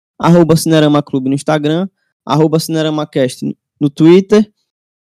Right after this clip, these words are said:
E se quiser mandar uma mensagem, um comentário, ou algo que você acha legal que a gente comente aqui e leia na gravação, você pode enviar para o e-mail cineramacast arroba gmail ponto com. E também, antes de finalizar,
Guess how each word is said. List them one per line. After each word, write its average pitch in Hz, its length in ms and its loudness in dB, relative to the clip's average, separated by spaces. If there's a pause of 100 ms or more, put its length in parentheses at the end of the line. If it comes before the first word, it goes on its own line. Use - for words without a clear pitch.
(120)
E 175 300 -2
se - 100 -6
quiser 233 220 2
mandar 208 280 2
uma 196 100 2
mensagem, 170 680 0
um 156 80 -4
comentário, 143 960 2
ou 127 400 2
algo 151 220 2
que - 100 -10
você 147 640 0 (640)
acha 127 240 -2
legal 139 480 2
que 139 100 -8
a 131 60 -2
gente 135 240 -8
comente 135 480 -8
aqui 135 220 -4
e 131 40 0
leia 123 560 2
na - 120 -6
gravação, 131 640 0 (320)
você 156 120 -6
pode 151 240 0
enviar 151 260 2
para 156 240 2
o 156 80 2
e-mail 151 420 2 (280)
cineramacast 165 680 0
arroba 151 280 0
gmail 151 320 -4
ponto 160 260 -14
com. 123 180 -10 (760)
E 185 60 -6
também, 180 320 0
antes 196 140 -4
de - 40 -16
finalizar, 180 580 0